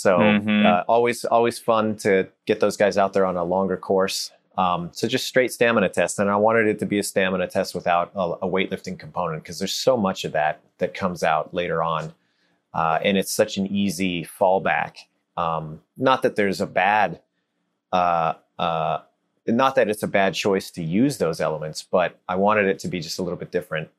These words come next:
Speaker 1: So this was very much gymnastics and monostructural based from the get-go.
Speaker 2: And there
Speaker 1: Big
Speaker 2: are
Speaker 1: stamina
Speaker 2: various,
Speaker 1: test.
Speaker 2: various types of strength. It doesn't just have to be a
Speaker 1: Yep.
Speaker 2: barbell. You can be,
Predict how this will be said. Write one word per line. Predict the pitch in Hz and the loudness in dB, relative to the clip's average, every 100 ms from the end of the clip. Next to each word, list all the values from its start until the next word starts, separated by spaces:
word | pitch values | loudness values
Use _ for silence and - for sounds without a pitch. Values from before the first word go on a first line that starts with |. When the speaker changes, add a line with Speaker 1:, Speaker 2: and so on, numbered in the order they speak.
| - | -10
Speaker 1:
So | - 82 | -4 -4
this | 87 - | -6 -10
was | 85 | -2
very | 104 101 | 0 2
much | 98 - | 0 -2
gymnastics | 98 92 92 - - 95 | -4 -2 -2 -4 -8 -6
and | 90 | -4
monostructural | 87 87 - 87 - 87 | -4 -2 0 0 -2 -2
based | 92 87 - - | 0 0 -2 -2
from | 101 | 0
the | 101 | 0
get-go. | 95 87 92 82 82 _ _ _ _ _ | 0 0 0 -2 -4 _ _ _ _ _
Speaker 2:
And | 147 | -2
there | 180 | 4
Speaker 1:
Big | 208 | 4
Speaker 2:
are | |
Speaker 1:
stamina | 135 120 147 | 4 4 4
Speaker 2:
various, | 156 147 123 | 4 4 4
Speaker 1:
test. | 85 - - | 2 0 -10
Speaker 2:
various | 123 156 165 151 - | 0 4 4 2 0
types | 147 131 - | 0 0 -2
of | - | -12
strength. | - 143 120 104 - | 0 2 4 2 -4
It | |
doesn't | - 110 107 | 0 0 0
just | 104 104 | -6 -2
have | 110 107 | -2 -2
to | 98 | -2
be | 104 | 0
a | |
Speaker 1:
Yep. | 104 | 2
Speaker 2:
barbell. | 107 104 87 92 - | 4 4 4 0 -4
You | 98 | -6
can | 110 101 | -4 0
be, | 104 98 | 0 -2